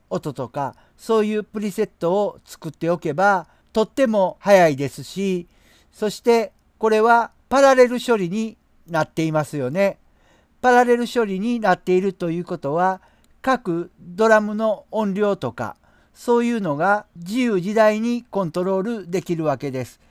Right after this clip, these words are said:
このスプリッターの中では、このようにボリューム調整もできます。左の青いところと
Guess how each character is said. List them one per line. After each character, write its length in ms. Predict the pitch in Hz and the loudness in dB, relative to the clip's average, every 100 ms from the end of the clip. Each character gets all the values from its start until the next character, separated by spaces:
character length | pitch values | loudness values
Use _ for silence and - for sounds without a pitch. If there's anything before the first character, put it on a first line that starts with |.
| _ _ _ | _ _ _
こ 140 | 254 | -2
の 260 | 247 254 - | 0 0 -4
ス 140 | - | -14
プ 100 | - | -6
リ 140 | 233 269 | -4 0
ッ 60 | |
タ 140 | - 202 | 4 4
ー 20 | |
の 120 | 147 | 4
中 280 | 147 151 180 | -2 -2 0
で 120 | 160 | 0
は、 300 | 156 190 180 - | 0 0 0 -8
こ 240 | - 208 | -6 -4
の 140 | 208 214 | -2 0
よ 180 | 214 | 0
う 60 | 214 | -2
に 280 | 220 233 220 _ _ | -4 -6 -10 _ _
ボ 160 | 180 185 | 0 2
リ 80 | |
ュ 20 | 175 | 0
ー 40 | |
ム 100 | 175 | -2
調 240 | 165 214 180 | -4 -2 -2
整 240 | 190 196 | -2 -2
も 280 | 220 262 170 | 0 -2 -4
で 160 | 165 156 | -6 -6
き 100 | 160 | -4
ま 160 | 151 | -4
す。 160 | 143 - _ _ _ _ | -4 -10 _ _ _ _
左 380 | - 247 247 240 | 0 4 4 4
の 260 | 233 220 - _ | -2 -4 -8 _
青 280 | 208 240 175 | 4 4 4
い 60 | |
と 140 | 147 175 | -2 -6
こ 120 | 180 | -6
ろ 120 | 175 | -6
と 380 | - 220 208 | -2 -2 -2